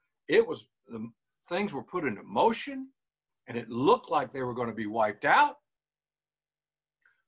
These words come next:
But God, working providentially behind the scenes. Something had taken place prior to all of this. It's actually found in chapter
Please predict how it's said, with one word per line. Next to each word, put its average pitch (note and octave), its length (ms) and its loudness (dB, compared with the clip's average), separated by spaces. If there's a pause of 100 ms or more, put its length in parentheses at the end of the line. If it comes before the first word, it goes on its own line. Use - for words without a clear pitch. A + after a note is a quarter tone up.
(140)
But - 80 -20 (120)
God, B2 460 -4 (1000)
working A#2 340 -8
providentially A2 720 -6 (1040)
behind G2+ 560 -12 (240)
the - 80 -20
scenes. - 220 -20 (1200)
Something A#3 560 -2
had G3+ 200 -2
taken E3+ 360 -2
place - 680 -8 (720)
prior B2+ 380 0
to G2 160 -12
all F2+ 200 -12
of F2+ 120 -20
this. B2+ 360 -12 (360)
It's - 120 -14
actually F#3+ 360 0
found D#3 360 2
in B2 80 -4
chapter A#2 480 -4